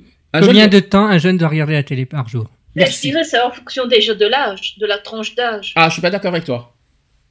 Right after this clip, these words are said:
Speaker 1: Ah, je suis pas d'accord. Tu penses que c'est une histoire d'âge ?
Speaker 3: Oui.
Speaker 1: Ah, pas pour moi.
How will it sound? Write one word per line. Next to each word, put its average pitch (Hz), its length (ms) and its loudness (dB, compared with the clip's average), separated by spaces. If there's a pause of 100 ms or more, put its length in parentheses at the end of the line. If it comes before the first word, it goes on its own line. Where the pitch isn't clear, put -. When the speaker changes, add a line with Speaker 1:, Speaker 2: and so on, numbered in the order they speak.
(180)
Speaker 1:
Ah, 151 140 2
je 156 60 -2
suis 165 80 -10
pas 190 120 0
d'accord. 139 460 -6 (220)
Tu 156 120 -6
penses 262 180 2
que 277 60 -2
c'est 240 140 -4
une 233 60 0
histoire 220 260 -4
d'âge ? 127 320 -2 (880)
Speaker 3:
Oui. 185 400 -10
Speaker 1:
Ah, 170 160 4
pas 180 120 0
pour 190 140 -6
moi. 123 300 -6